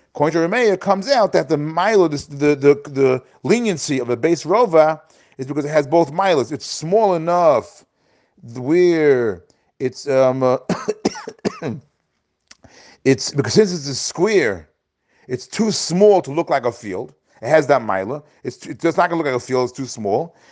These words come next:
because it's square. On the other hand, it's large enough that it's not gonna look like you're just planting these little plants of different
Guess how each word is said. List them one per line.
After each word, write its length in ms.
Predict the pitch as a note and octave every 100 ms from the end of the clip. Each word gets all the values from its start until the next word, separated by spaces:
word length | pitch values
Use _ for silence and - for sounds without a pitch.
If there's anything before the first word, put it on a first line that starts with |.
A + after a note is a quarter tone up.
| _
because 180 | - B2+
it's 140 | A2+ -
square. 260 | - A2+
On 80 | B2
the 80 | B2+
other 400 | D3 A#3 A#3 D3
hand, 420 | B2+ A#2+ C3+ D3+ _ _ _ _ _
it's 280 | C3+ C3+ B2+
large 400 | C3 G#3+ C4+ E3
enough 440 | C#3 C3 D3 - _ _ _ _ -
that 120 | C#3
it's 140 | A#2+
not 200 | D#3+ E3
gonna 200 | E3 D3+
look 180 | E3+ -
like 400 | D3 C3+ C3+ - _
you're 100 | -
just 220 | C3 D3+ -
planting 380 | D#3 D#3 C#3
these 120 | C3 A#2
little 380 | C3 D3+ C#3+
plants 540 | C#3 - D3+ E3+ C3+ -
of 140 | C3
different 300 | D3+ D3+ C#3+